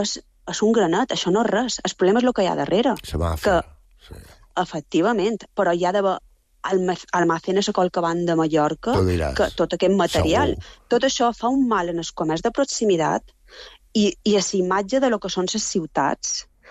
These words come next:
Speaker 1: perquè, imagina't, venen turistes, beuen, allò estàs, perquè allà, allà dies que és tremendo, perquè de, ja se van moguent d'un puesto a l'altre.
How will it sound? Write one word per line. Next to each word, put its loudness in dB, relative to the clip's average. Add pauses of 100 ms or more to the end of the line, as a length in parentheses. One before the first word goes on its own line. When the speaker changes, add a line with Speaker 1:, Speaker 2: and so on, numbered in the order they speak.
(160)
Speaker 1:
perquè, 0 (460)
imagina't, 2
venen 4
turistes, -2
beuen, 2
allò 0
estàs, -2
perquè -2
allà, 2
allà 2
dies -2
que -2
és -4
tremendo, 2 (280)
perquè 0
de, 0 (160)
ja 0
se -2
van 2
moguent 0
d'un 0
puesto -2
a -2
l'altre. -2